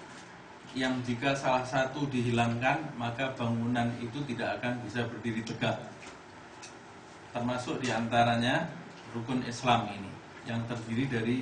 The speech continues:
lima tiang, lima rukun, yang jika salah satu ditinggalkan, maka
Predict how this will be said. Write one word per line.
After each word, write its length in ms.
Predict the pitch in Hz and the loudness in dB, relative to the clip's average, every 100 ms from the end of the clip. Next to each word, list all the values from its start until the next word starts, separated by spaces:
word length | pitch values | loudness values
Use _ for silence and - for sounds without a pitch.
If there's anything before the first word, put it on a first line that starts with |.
| - 120 | -2 0
lima 400 | 120 131 127 123 | 2 4 4 2
tiang, 320 | 135 127 110 - - | 4 4 4 0 -2
lima 320 | 117 127 123 | 2 4 4
rukun, 320 | 135 156 123 104 - - - - - - - - | 4 4 4 2 -6 -12 -14 -16 -16 -16 -16 -4
yang 240 | 123 127 120 | 0 0 0
jika 480 | - - 143 180 - 202 | -4 2 4 10 10 12
salah 240 | 160 151 | 10 8
satu 320 | 143 160 170 147 | 8 6 6 2
ditinggalkan, 720 | 139 147 139 123 120 156 - - - - - - - - - 123 | 2 4 8 8 10 10 10 4 -6 -12 -12 -12 -16 -16 -10 -2
maka 240 | 120 | 2